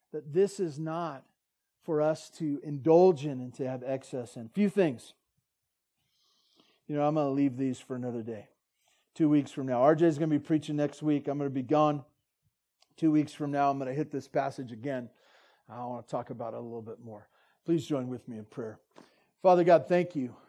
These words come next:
uh, for the blessings in this life. Thank you for the s-, children who are here today. Thank you for giving us joy and granting us place, occupation, things to do,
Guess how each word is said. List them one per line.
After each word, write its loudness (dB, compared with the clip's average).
uh, -12
for -10
the 2
blessings 6
in -2
this -4
life. 4
Thank -6
you 0
for -6
the -2
s-, -14
children 2
who 0
are 2
here 4
today. 0
Thank -4
you 2
for -4
giving 4
us -4
joy 4
and -2
granting 2
us -12
place, 0
occupation, 2
things 2
to 2
do, 2